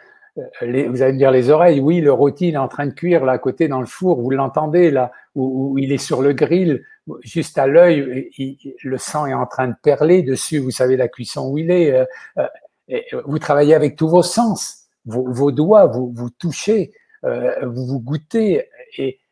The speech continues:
et, et c'est merveilleux. C'est un des métiers où on, on, on a besoin de tous nos sens pour pouvoir s'éclater. <clears throat> Et pour moi, c'est un métier d'artiste.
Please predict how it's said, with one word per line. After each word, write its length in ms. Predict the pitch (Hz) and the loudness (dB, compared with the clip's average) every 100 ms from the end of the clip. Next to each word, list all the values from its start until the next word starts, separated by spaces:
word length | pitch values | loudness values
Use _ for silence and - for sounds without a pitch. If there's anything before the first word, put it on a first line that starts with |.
| _ - | _ -10
et, 280 | 127 127 _ - 127 | -8 -10 _ -14 -12
et 260 | 131 - | -12 -18
c'est 340 | - - - 117 | -20 -20 -12 -10
merveilleux. 640 | 113 - 165 226 208 - _ _ | -10 -4 -2 2 2 0 _ _
C'est 160 | - 147 | -8 -4
un 140 | 139 | -2
des 140 | 135 147 | -2 -2
métiers 420 | 143 - 190 208 | -2 -6 -2 0
où 120 | 165 | 0
on, 140 | 135 139 | -2 -6
on, 200 | 127 131 | -8 -8
on 160 | 131 131 | -6 -2
a 100 | 143 | 0
besoin 320 | 127 123 160 | 0 0 -2
de 60 | 135 - | -4 -4
tous 120 | 180 | 0
nos 160 | 170 | 0
sens 320 | - 202 175 - | 0 -2 -4 -4
pour 180 | 143 | -8
pouvoir 320 | - 139 139 - | -4 0 0 -2
s'éclater. 760 | 147 139 175 170 247 226 - _ _ _ _ - | -8 -4 -4 -2 -2 -4 -6 _ _ _ _ 0
<clears throat> 720 | 180 139 98 _ _ _ - | 0 0 -6 _ _ _ -8
Et 80 | 123 | -4
pour 180 | 143 135 | -2 -2
moi, 300 | 151 190 196 | 2 4 4
c'est 180 | - | 2
un 80 | 131 | 0
métier 300 | 123 120 131 | -2 -2 -2
d'artiste. 720 | 127 120 - 190 233 - _ | 0 -4 -6 -2 -2 -4 _